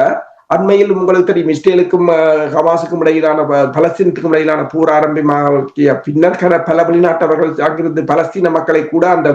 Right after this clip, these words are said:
ப-, பணிகளிலிருந்து அகற்றியிருந்தார்கள். அந்த இடங்களுக்கு இலங்கையர்கள் தான் சென்றிருந்தார்கள்.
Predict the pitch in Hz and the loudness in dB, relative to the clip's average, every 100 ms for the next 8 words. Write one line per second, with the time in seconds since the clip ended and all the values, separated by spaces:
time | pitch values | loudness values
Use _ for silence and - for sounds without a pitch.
0 | 127 - 151 - 156 170 160 156 156 139 | -2 -2 -2 -2 -2 0 2 0 0 -2
1 | 156 139 147 123 98 - - _ _ - | -2 0 -2 0 -4 -4 -12 _ _ -14
2 | - 156 233 214 196 196 185 190 196 196 | -4 0 2 2 2 2 2 0 2 2
3 | 214 208 185 160 165 165 151 147 143 143 | 2 0 2 0 0 0 -2 0 0 0
4 | 135 180 | 0 0